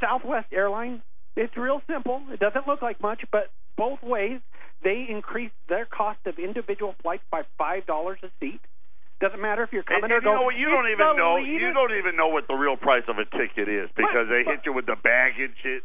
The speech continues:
Speaker 2: this
Speaker 1: but
Speaker 2: fee
Speaker 1: we're
Speaker 2: and
Speaker 1: looking
Speaker 2: that
Speaker 1: at,
Speaker 2: fee.
Speaker 1: we're looking at the, the inflation happening right before your eyes. But you look at it and you go, "Oh, it's only a dime." Boy, how, how much of a difference does that make at your convenience store? A dime per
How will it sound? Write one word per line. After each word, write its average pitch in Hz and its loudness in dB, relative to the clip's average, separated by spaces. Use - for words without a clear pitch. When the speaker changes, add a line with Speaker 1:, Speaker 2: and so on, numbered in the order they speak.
Speaker 2:
this 127 -2
Speaker 1:
but 302 0
Speaker 2:
fee 339 -4
Speaker 1:
we're 359 -2
Speaker 2:
and 339 -2
Speaker 1:
looking 359 0
Speaker 2:
that - 0
Speaker 1:
at, 247 -2
Speaker 2:
fee. 240 -6
Speaker 1:
we're 208 -4
looking 262 -6
at 170 -4
the, 180 -8
the 165 -6
inflation 180 -6
happening 160 -6
right 147 -6
before 147 -6
your 139 -4
eyes. 165 -6
But 160 -6
you 196 -6
look 226 -4
at 240 -4
it 185 -4
and 147 -2
you 156 -2
go, 175 0
"Oh, 294 -2
it's - -6
only 311 -4
a 127 -4
dime." 143 -4
Boy, 175 -4
how, 220 -4
how 185 -2
much 208 -4
of 147 -4
a 135 -4
difference 143 -4
does 127 -6
that 156 -2
make 147 -4
at 127 -4
your 127 -4
convenience 127 -2
store? 135 -2
A - -2
dime 143 -4
per 156 -4